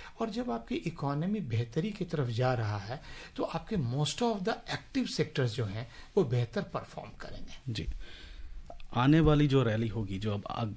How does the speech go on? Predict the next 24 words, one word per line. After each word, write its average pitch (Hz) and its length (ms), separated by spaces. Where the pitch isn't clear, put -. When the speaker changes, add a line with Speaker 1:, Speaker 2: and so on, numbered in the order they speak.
Speaker 2:
अगली 135 260
रैली 117 220
होगी, 113 220
उसमें 147 340
आपको 139 200
कौन 139 280
से 139 100
सेक्टर्स 123 380
लग 113 140
रहे 117 80
हैं 120 80
जो 117 120
पार्टिसिपेट 104 600
करने 104 260
वाले 101 280
हैं? 107 140
Speaker 1:
देखिए, 113 560
आ, 104 280
जो 113 240
फ्यूचर 123 640
है 123 320
वो 127 300
फ्यूचर 123 460
तो 107 400